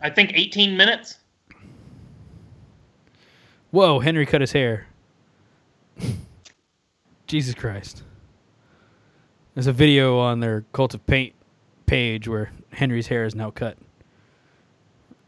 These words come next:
Speaker 2: I don't know how to feel about that. I'd like to take my Kickstarter money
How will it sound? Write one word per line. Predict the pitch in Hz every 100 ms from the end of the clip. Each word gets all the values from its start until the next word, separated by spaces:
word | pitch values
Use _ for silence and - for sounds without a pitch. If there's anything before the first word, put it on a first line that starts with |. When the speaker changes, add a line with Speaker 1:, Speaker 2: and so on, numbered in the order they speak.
| -
Speaker 2:
I | 110
don't | 110
know | 110 107
how | 113
to | 104
feel | - 107
about | 104 104
that. | 117 139 - _ - - - -
I'd | 113
like | 101 -
to | -
take | 135 127
my | 120 113 110
Kickstarter | - 139 - 131 131 127 127 123 _ _ _ -
money | 120 147 196